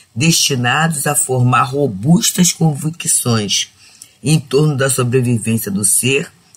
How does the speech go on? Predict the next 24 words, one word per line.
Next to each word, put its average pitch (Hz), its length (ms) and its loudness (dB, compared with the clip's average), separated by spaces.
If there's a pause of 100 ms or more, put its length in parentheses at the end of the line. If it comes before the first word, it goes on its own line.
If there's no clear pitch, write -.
(120)
além 123 320 2
da 135 160 -2
morte. 92 560 -8 (720)
No 127 120 0
entanto, 120 680 -2 (540)
ao 131 160 2
redor 143 600 0
da 180 200 0
fonte 120 640 -2
de 113 120 -4
bênçãos 135 520 0
que 165 140 -4
fluía 131 480 2
incessante 104 1000 -2 (360)
junto 165 520 2
de 147 160 -2
nossos 113 380 2
corações, 139 880 0 (1300)
deslumbrados, 127 1400 0
né? 143 260 0 (320)
Não 175 160 4
cheguei 139 460 0
a 127 100 4
ver 139 420 2